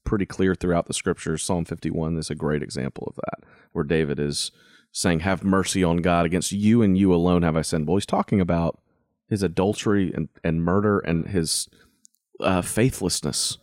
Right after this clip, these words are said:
to leading the people. But he's saying, "Against you and you alone." Um, so there's a piece of that that we have to see, that we're sinning against God, or, or they are sinning against God.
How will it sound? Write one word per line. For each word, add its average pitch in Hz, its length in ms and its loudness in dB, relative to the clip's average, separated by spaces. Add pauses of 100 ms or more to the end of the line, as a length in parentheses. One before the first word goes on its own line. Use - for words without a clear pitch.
(400)
to 98 100 -2
leading 104 320 4
the 95 80 2
people. - 480 -4 (260)
But 139 80 0
he's 131 120 2
saying, 147 340 2
"Against 113 380 0
you 123 120 6
and 110 120 6
you 104 120 4
alone." 82 320 0 (540)
Um, 92 320 0 (640)
so 170 160 4
there's 196 160 4
a 127 60 4
piece 156 240 2
of 92 100 2
that 90 200 2
that 90 140 0
we 78 100 -2
have 95 200 -2
to - 80 -10
see, 131 300 -4
that 78 340 -2 (460)
we're 90 140 2
sinning 131 420 2
against 85 360 0
God, 98 260 2
or, 85 400 2
or 85 160 0
they 101 300 2
are 82 100 2
sinning 92 400 0
against - 380 -6
God. - 280 -8